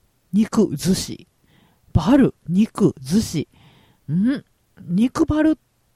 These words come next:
ていう言葉は聞いたことありますけど、バル肉寿司。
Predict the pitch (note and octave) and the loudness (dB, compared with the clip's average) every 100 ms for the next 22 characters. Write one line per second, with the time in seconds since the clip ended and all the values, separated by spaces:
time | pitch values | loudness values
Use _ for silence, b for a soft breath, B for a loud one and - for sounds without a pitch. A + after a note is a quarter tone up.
0 | _ G3 F#3+ F#3 F3+ F#3+ F3 D#3+ D#3 - | _ -2 0 0 -2 -2 -2 -2 -4 -4
1 | F#3+ F3 E3+ D3 C3+ C#3 - D3 E3+ A3+ | -2 -2 -2 -4 -6 -6 -8 -6 -4 -6
2 | B B B - E3+ G#3+ C#4+ - _ D#3+ | B B B -6 -4 0 0 -2 _ -4
3 | G3 G3+ B3+ A3 _ _ _ C#3 C#3+ D3 | -4 0 0 0 _ _ _ -6 -4 -4
4 | - - | -8 -18